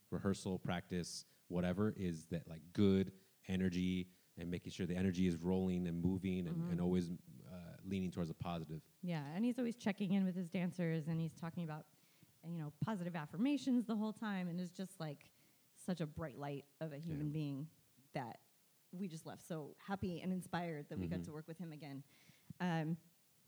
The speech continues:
Speaker 2: but also training these incredible commercial dancers who we could throw things at that Lindy <laughs> Hoppers
Speaker 1: Mm-hmm.
Speaker 2: take, you know, experienced Lindy Hoppers would take a long time
Speaker 1: Totally.
Speaker 2: to learn, and they would just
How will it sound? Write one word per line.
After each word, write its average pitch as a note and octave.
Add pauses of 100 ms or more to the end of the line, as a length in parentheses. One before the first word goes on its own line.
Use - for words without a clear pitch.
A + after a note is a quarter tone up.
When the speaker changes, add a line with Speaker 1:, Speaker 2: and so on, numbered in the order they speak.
(460)
Speaker 2:
but G#3
also F#3 (320)
training F3+
these D#3+ (720)
incredible E3+ (460)
commercial G3
dancers D3+ (120)
who E3
we F#3+
could G3+ (100)
throw E3 (120)
things D#3+ (920)
at E3+ (260)
that D3+
Lindy E3
<laughs> F#3
Hoppers F3
Speaker 1:
Mm-hmm. F#3
Speaker 2:
take, D#3+ (320)
you D#4
know, E3+ (100)
experienced G3+
Lindy E3+
Hoppers D#3+
would F3
take E3
a D#3+
long D#3+
time -
Speaker 1:
Totally. D#3+
Speaker 2:
to D#3+
learn, G#3 (400)
and G#3+
they A3+
would A#3
just A#3